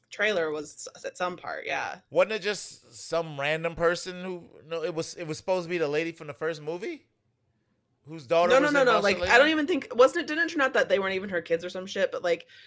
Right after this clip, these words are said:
Speaker 2: Oh, yeah, yeah, yeah, yeah, they weren't her, right.
Speaker 1: Yeah, so, like, the, trying to get the daughter back to the mom.
Speaker 2: It must be the real mama. Okay, that's how they
Speaker 1: I don't, I don't know,
Speaker 2: Bird Box
Speaker 1: but
Speaker 2: didn't
Speaker 1: it's,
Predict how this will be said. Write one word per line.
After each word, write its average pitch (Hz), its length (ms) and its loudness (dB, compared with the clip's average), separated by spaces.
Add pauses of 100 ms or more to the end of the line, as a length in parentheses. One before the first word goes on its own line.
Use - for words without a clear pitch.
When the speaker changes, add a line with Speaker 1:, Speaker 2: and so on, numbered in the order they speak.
(260)
Speaker 2:
Oh, 180 800 4
yeah, 170 280 -2
yeah, 165 220 -6
yeah, 160 280 -8
yeah, 156 300 -10
they 147 120 -12
weren't 151 340 -12
her, 147 180 -12
right. 170 1000 -4
Speaker 1:
Yeah, 202 380 8
so, 214 100 -4
like, 202 180 2
the, 202 100 -2
trying 208 340 4
to 208 60 4
get 196 120 0
the 185 80 -2
daughter 190 460 8
back 165 480 4
to 175 220 -2
the 160 100 2
mom. 175 680 4
Speaker 2:
It 147 60 -12
must 160 220 -6
be 165 100 -6
the 143 80 -6
real 143 260 0
mama. 117 340 -12
Okay, 139 200 -6
that's 127 200 -6
how 131 100 -6
they 120 100 -4
Speaker 1:
I 208 180 6
don't, 202 300 -2
I 226 180 6
don't 233 220 4
know, 180 500 -2
Speaker 2:
Bird 214 200 -2
Box 226 200 0
Speaker 1:
but 202 80 2
Speaker 2:
didn't 196 240 0
Speaker 1:
it's, - 20 -4